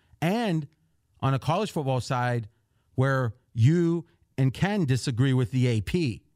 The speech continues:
Associated Press poll. So it's Vegas versus the world. But if you look at the Vegas rankings,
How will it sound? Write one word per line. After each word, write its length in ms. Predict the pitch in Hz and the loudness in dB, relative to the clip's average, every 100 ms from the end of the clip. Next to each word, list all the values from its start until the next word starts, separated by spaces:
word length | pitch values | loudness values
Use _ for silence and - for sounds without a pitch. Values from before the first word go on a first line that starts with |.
| _ _ _ - | _ _ _ -4
Associated 420 | 127 113 120 104 | -2 0 -2 -2
Press 260 | 160 156 | -2 -2
poll. 320 | - 101 85 - _ _ | -4 -6 -8 -12 _ _
So 140 | - 170 | -4 -2
it's 120 | 123 | 0
Vegas 400 | 113 165 165 135 | 0 0 0 -2
versus 340 | 156 143 135 | -2 -4 -4
the 100 | 113 | -4
world. 600 | 139 175 247 156 120 110 - _ _ _ _ _ _ _ | -4 -2 -2 0 -2 -4 -8 _ _ _ _ _ _ _
But 140 | 143 | 0
if 120 | 143 113 | 2 2
you 100 | 143 | 2
look 200 | 208 311 | 0 -2
at 80 | |
the 120 | 247 240 | -6 -4
Vegas 420 | 196 226 226 - | -2 -2 -4 -4
rankings, 840 | 196 214 226 - 90 50 - - | -2 -2 -4 -4 -8 -8 -16 -20